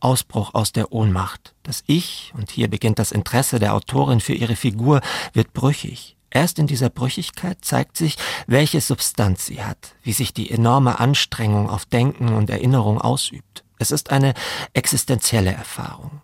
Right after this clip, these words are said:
Und dass Charles in einer der ersten Szenen des Buches im Naturkundemuseum von Oxford die Überbleibsel von Walen,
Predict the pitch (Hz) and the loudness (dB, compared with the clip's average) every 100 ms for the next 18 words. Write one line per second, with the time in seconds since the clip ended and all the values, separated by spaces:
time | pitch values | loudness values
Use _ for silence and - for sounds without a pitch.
0 | _ _ - 127 127 - - 123 131 156 | _ _ 2 4 4 2 2 4 4 2
1 | 135 127 123 123 - 117 139 - 143 - | 2 2 2 2 0 0 -2 0 0 2
2 | - 123 135 143 131 - 143 139 160 - | 0 2 4 4 0 -4 -6 -4 -4 -4
3 | 139 110 104 - - 180 - 131 120 113 | 0 2 2 0 -4 -6 0 2 4 4
4 | 104 117 117 - 107 - 113 - - 160 | 4 2 2 2 0 0 -2 -4 -2 -2
5 | 131 135 - 143 147 123 117 123 - 131 | -2 -2 0 2 4 4 4 4 2 -2
6 | - 104 95 98 104 127 131 | 0 0 2 4 4 6 4